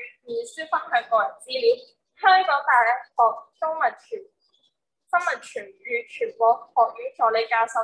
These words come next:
徐樂文坦言，當年 Facebook 收購 WhatsApp，曾經承諾唔會強迫佢分享資料，但依家為咗利用 WhatsApp 賺錢而食言，而上述情況好可能會再次出現。今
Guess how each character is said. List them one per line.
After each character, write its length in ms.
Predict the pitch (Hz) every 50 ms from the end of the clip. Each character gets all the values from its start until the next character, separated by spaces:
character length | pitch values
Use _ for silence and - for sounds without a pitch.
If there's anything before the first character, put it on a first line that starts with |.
| 220 -
徐 160 | _ _ -
樂 160 | 208 208 214 214 208
文 80 | 202 196 - -
坦 160 | - 208 214 240 554
言， 160 | 523 466 - _ _
當 220 | - 330 349 339
年 100 | 311 233 - - _
Facebook 520 | - 262 - - - _ - 285 285 -
收 160 | - 330 294 294 -
購 160 | - 240 240
WhatsApp， 320 | 254 262 262 294 294 - - _
曾 160 | _ - 226 - -
經 160 | 277 294 -
承 160 | - - 240
諾 80 | - 214 202 196
唔 80 | - _ _
會 160 | - 440 - _ _
強 80 | - - -
迫 80 | _ - -
佢 120 | - - - - 233 - - _ _ _ _ _ _ _ _ -
分 80 | 311 302 -
享 20 | - 220 226 - -
資 160 | - 285 285
料， 160 | 262 233 247 - - _ _ _
但 160 | 254 247 247 247 294
依 60 | 311
家 180 | - 330 311 311
為 160 | 294 247 226
咗 80 | 233 247 247 269 -
利 200 | 254 240 226 226
用 120 | 233 220 226 - _ _ -
WhatsApp 240 | 294 294 359 302 302
賺 240 | - - 208 220 214
錢 160 | - - 539 554
而 40 | 539 403
食 120 | - - - - - _
言， 160 | 226 220 - _ _ _ _ _
而 20 | - 240
上 160 | 247 269 254 247 247
述 80 | 269 254 -
情 160 | - - 302 - _
況 160 | 254 240 240
好 160 | - 254 269
可 80 | - 320 311
能 160 | 330 - - 202
會 80 | 196
再 160 | - - 254 262 - - - - 453 -
次 480 | - - _ _ _ _ - - -
出 160 | 466 _ _ -
現。 160 | - - _
今 480 | 226 226 - _ _ _ _ _ _